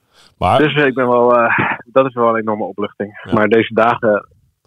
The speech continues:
Speaker 2: ik, eh, moet deze dagen vaak aan, eh, Kruiswijk en Kelderman en Van Vleuten en, en al die andere renners en rensters denken die dan, eh,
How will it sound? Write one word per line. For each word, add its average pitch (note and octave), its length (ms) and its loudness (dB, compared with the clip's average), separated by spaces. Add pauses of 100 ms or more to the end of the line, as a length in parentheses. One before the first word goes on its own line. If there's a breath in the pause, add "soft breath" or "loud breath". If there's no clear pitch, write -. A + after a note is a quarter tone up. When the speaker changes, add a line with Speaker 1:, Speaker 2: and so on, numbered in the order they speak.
(320)
Speaker 2:
ik, - 180 -12
eh, G#2+ 480 4 (920)
moet A#2 180 0
deze A2+ 200 4
dagen A2+ 300 0
vaak A2+ 280 -2
aan, G#2+ 240 -4
eh, G#2 240 -4 (1200)
Kruiswijk G#2 540 0
en G#2+ 100 -6
Kelderman G2+ 580 -2
en G#2 80 -4
Van G#2 100 -10
Vleuten G#2+ 280 2
en, G#2 160 0
en - 200 -2
al C#3 240 4
die A#2 120 4
andere A#2 300 2
renners A2 320 0
en G#2+ 60 0
rensters G#2+ 580 -6
denken A2 400 0
die G#2+ 120 -2
dan, G2+ 320 -4
eh, G#2 80 -8